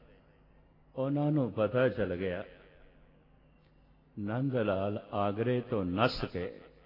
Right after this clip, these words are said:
ਆਨੰਦਪੁਰ ਪਹੁੰਚਿਆ। ਗੁਰੂ ਗੋਬਿੰਦ ਸਿੰਘ ਨੇ ਕਦਰ ਨਹੀਂ ਕੀਤੀ, ਭਾਂਡੇ ਮਾਂਜਣ ਤੇ ਰੱਖੇ, ਲੰਗਰ ਦੇ ਝੂਠੇ ਭਾਂਡੇ।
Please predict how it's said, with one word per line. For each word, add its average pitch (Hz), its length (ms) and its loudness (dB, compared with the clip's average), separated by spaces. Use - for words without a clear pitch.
ਆਨੰਦਪੁਰ 101 640 -2
ਪਹੁੰਚਿਆ। 117 580 0
ਗੁਰੂ 143 360 0
ਗੋਬਿੰਦ 147 420 6
ਸਿੰਘ 131 260 8
ਨੇ 127 160 8
ਕਦਰ 120 400 6
ਨਹੀਂ 113 240 4
ਕੀਤੀ, 107 340 2
ਭਾਂਡੇ 101 440 4
ਮਾਂਜਣ 87 440 -2
ਤੇ 78 140 -6
ਰੱਖੇ, - 280 -12
ਲੰਗਰ 104 400 -2
ਦੇ 98 220 0
ਝੂਠੇ 98 460 -4
ਭਾਂਡੇ। 92 580 -4